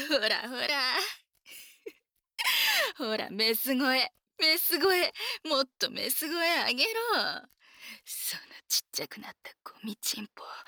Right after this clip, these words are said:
プルプルさせられながら、僕に抱かれるの好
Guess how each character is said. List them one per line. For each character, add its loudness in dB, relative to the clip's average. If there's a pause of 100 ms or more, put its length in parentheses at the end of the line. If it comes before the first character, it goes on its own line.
(320)
プ -14
ル -12
プ -16
ル -8
さ -4
せ -6
ら -6
れ -4
な -2
が -6
ら、 -8 (560)
僕 -10
に -16
抱 -6
か -10
れ -6
る -8
の -10
好 -18